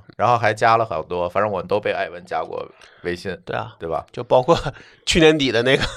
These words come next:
Speaker 1: 啊。
Speaker 2: 啊，我说他终于学会K Y C了，是吧？
Speaker 1: <laughs> 他那个，那个段子特别有意思，就是我的微信经常被艾文的销售去加，然后为什么会加呢？他其实是从老高的官网上的客户列表里看到，哦，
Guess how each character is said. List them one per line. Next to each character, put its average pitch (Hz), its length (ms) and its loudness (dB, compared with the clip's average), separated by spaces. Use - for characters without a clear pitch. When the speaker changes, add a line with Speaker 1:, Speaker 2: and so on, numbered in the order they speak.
Speaker 1:
啊。 127 100 2
Speaker 2:
啊， 120 400 6
我 131 160 6
说 165 140 6
他 165 100 8
终 170 180 6
于 170 60 10
学 156 160 2
会 160 160 4
K - 160 4
Y 156 140 8
C 147 180 6
了， 147 120 6
是 160 60 4
吧？ 185 640 4
Speaker 1:
<laughs> - 600 -16
他 127 280 4
那 147 160 2
个， 139 60 0
那 143 120 0
个 131 60 0
段 123 160 4
子 104 60 -6
特 120 120 -6
别 104 80 0
有 80 120 -2
意 78 100 -12
思， 85 100 -20
就 110 100 -4
是 107 60 0
我 87 240 -2
的 123 400 0
微 120 220 -6
信 104 400 -10
经 180 160 -10
常 85 240 -4
被 78 240 -4
艾 85 140 0
文 76 220 -8
的 76 200 -6
销 78 200 -10
售 82 100 -8
去 - 160 -16
加， 90 340 -6
然 - 180 -4
后 120 140 2
为 254 160 2
什 117 140 -4
么 92 80 -4
会 113 120 -6
加 98 320 -2
呢？ 95 140 -4
他 110 160 -8
其 107 160 -8
实 117 80 -6
是 117 220 -8
从 104 240 -10
老 85 120 2
高 87 160 0
的 107 80 0
官 135 200 -2
网 123 200 -8
上 92 280 -8
的 90 100 -10
客 156 180 -4
户 175 120 -2
列 170 120 -2
表 - 220 -2
里 131 160 -2
看 104 240 0
到， 82 340 0
哦， 120 280 4